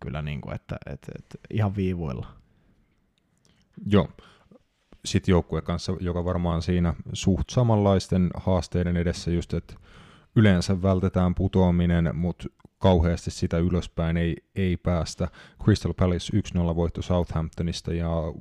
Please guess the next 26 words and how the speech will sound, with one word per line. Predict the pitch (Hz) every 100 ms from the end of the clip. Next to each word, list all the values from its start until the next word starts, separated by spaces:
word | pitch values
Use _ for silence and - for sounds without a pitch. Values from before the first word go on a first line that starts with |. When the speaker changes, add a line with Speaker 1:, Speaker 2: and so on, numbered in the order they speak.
| 104
Speaker 2:
Wilfried | 110 - 78
Zaha | - 87 85 - - - - _ _ -
kauden | - 104 90 85
a-, | 90 -
kauden | 113 104 90
avausmaali | 92 90 82 - 87 85 82
ja | 80 80 - - -
jatkaa | 113 98 - 90 85 - - -
hyvää | 110 92 85
preseason | - 98 85 80 87
formiaan. | 85 87 87 80 80
Mä | 92
en | 92
tiedä | 95
miksi, | 95 98 -
mutta | 87 85
mä |
oon | 85
nähnyt | 82 82
joku | 85 82
kahdeksankymmentä | 98 95 - 78 -
videoa, | 85 82 78 80
kun | 76 - -
Kri-, | 101 -
ö, | 87 85 82
Wilfried | 95 -